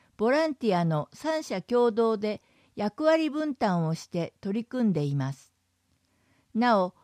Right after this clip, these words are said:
共同で行っている登録ボランティアの方へ、飼い主のいない猫の不妊、去勢手術費用の補助をしています。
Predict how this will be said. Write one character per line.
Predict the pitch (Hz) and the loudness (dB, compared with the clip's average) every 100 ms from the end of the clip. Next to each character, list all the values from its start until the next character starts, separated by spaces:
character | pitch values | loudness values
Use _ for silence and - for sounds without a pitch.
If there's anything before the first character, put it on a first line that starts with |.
| _ _ - | _ _ -4
共 | 311 311 | 0 0
同 | 302 302 | 0 0
で | 294 | 2
行 | 277 277 285 277 | 2 0 -2 -2
っ | 277 | -4
て | - 254 | -4 -2
い | 254 | -2
る | 254 254 | -6 -4
登 | 294 311 | -2 -2
録 | 311 302 269 | -2 -4 -2
ボ | 285 | 0
ラ | 294 302 | 0 -4
ン | |
テ | 262 214 | -4 -2
ィ | 175 | 0
ア | |
の | 170 | -2
方 | - 175 190 175 | -4 -6 -4 -4
へ、 | 151 - _ _ _ | -4 -6 _ _ _
飼 | 262 320 | -2 -2
い | 311 | -2
主 | 285 247 | -4 -2
の | 202 175 | 0 0
い | 180 | 0
な | 196 247 | 0 0
い | 269 | 0
猫 | 269 277 233 | -2 -2 -2
の | 185 156 | -2 -2
不 | 170 180 | -4 -4
妊、 | 196 202 196 - _ | -2 -2 -2 -8 _
去 | 214 | -8
勢 | 202 302 302 | -4 0 0
手 | - 311 | -2 -8
術 | 294 - 285 | -8 -10 -10
費 | 294 294 | -8 -6
用 | 254 196 | -4 -2
の | 170 | -4
補 | 202 269 | -6 -6
助 | 226 | -4
を | 175 151 | -2 -4
し | - | -6
て | 185 165 | -4 -2
い | 151 | -2
ま | 131 131 | -4 -8
す。 | - | -14